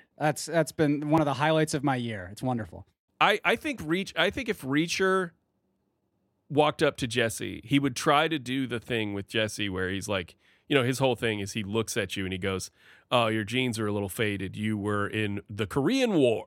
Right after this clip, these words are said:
Speaker 2: <laughs> You know, like,
Speaker 1: Yeah.
Speaker 2: he does that shit. Uh, I think he would be mystified by, by J F, right? J F might be the only, might, might be an unprofilable person.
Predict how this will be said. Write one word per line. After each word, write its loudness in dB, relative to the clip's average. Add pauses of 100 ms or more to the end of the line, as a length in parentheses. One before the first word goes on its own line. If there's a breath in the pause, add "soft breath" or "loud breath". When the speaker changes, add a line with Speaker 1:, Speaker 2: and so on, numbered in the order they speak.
Speaker 2:
<laughs> -6
You 2
know, 8
like, 0 (140)
Speaker 1:
Yeah. 4
Speaker 2:
he 6
does 2
that 4
shit. -2 (400 loud breath)
Uh, 4 (320)
I 4
think 2
he 0
would 4
be -2
mystified -4 (320)
by, 0
by -2
J -6
F, -18
right? 4 (140)
J 4
F 2
might 4
be 2
the 2
only, 0 (240)
might, -6
might 0
be 0
an -2
unprofilable 2 (480)
person. -2